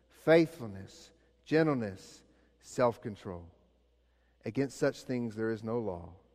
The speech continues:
And those who belong to Christ Jesus have crucified the flesh, have crucified the flesh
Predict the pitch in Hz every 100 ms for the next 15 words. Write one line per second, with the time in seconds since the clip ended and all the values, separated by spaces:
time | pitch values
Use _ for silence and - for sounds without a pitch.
0 | _ _ _ _ 101 123 151 147 147 151
1 | 151 156 151 151 160 151 - 151 147 147
2 | 147 123 - - - 320 320 285 - 233
3 | 226 220 - - - 240 285 311 294 -
4 | - - - - - - - 214 214 -
5 | - 277 311 294 233 254 233 214 214 254
6 | 302 302 233 - -